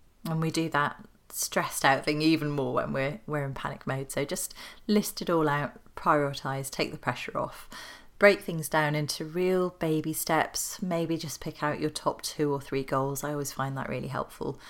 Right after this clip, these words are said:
and look at how you might just start those. Don't feel like you've got to have the whole process documented from the, from the word go, 'cause, um,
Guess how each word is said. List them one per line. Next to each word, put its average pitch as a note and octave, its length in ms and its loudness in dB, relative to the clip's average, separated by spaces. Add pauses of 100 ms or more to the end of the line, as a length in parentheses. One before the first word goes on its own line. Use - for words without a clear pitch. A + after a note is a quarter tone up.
(240)
and D#3+ 220 0
look F#3 220 4
at E3 100 0
how E3+ 120 0
you F3 160 2
might A3 220 6
just - 160 -4
start D#3+ 380 4
those. C#3+ 240 -4
Don't F#3+ 220 -2
feel E3+ 180 -4
like - 240 -6
you've - 140 -18
got - 240 2
to - 120 -6
have C3 280 -4
the C#3+ 80 -6
whole C3 360 -4 (340)
process - 720 -4
documented - 720 -4
from - 380 -2
the, C3 220 -2
from - 240 -8
the C#3 80 -4
word C3 320 0
go, - 240 -4 (520)
'cause, C#3 420 -4
um, B2+ 260 -4